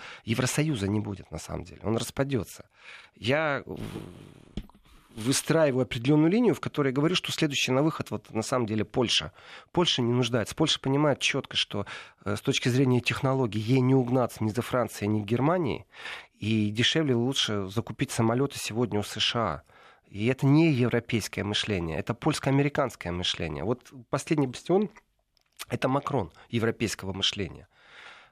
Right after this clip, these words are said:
Э, не, м, президент Германии Штайнмайер, а именно президент Франции.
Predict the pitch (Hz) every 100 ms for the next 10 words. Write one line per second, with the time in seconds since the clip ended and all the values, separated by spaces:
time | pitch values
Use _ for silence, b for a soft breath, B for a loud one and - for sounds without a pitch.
0 | B - 98 98 98 98 117 123 131 160
1 | 143 - - 110 104 - 110 107 104 90
2 | - - 87 92 107 104 95 85 85 101
3 | 101 101 80 71 95 139 165 156 113 101
4 | 127 - 110 87 - -